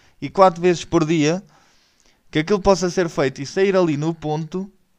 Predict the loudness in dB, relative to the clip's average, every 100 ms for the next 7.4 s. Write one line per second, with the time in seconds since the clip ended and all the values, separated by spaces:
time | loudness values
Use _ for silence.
0 | _ _ _ _ -4 -2 -2 -2 0 0
1 | 0 -4 -4 -2 -2 -2 -2 -2 -4 -2
2 | -2 -2 -4 -6 -6 -8 -8 -8 -8 -8
3 | -6 -6 -6 -12 -10 -8 -6 -6 -6 -12
4 | -12 -10 -8 -10 -10 -4 -2 -2 -6 -8
5 | -4 0 0 -2 -6 -6 -2 0 0 0
6 | -8 -10 _ _ _ _ _ -16 0 6
7 | 6 6 2